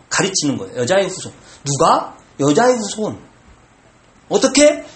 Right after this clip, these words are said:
여자의 후손으로 선지자예요. 가르쳐주는 거예요. 알게 하고 지시하는 거예요.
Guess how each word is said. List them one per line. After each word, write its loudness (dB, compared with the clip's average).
여자의 4
후손으로 2
선지자예요. 2
가르쳐주는 -6
거예요. -16
알게 4
하고 2
지시하는 4
거예요. -12